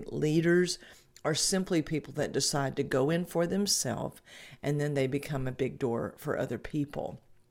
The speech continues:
So you don't have to have a position as a leader, no matter who you are, where you're at, what's going on.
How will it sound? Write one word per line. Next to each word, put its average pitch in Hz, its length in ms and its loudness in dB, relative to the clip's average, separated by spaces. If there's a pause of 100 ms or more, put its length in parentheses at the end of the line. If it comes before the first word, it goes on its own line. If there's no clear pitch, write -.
(720)
So - 160 2
you 175 140 6
don't 175 140 2
have 175 200 2
to 165 80 -2
have 151 200 2
a - 140 -2
position 151 1000 0 (360)
as 147 200 0
a 143 40 2
leader, 139 640 0
no 160 80 -2
matter 156 220 4
who 170 140 4
you 190 240 2
are, 131 400 -2
where 156 240 4
you're 151 300 2
at, 131 340 0
what's 151 280 2
going 143 280 -2
on. 135 220 -4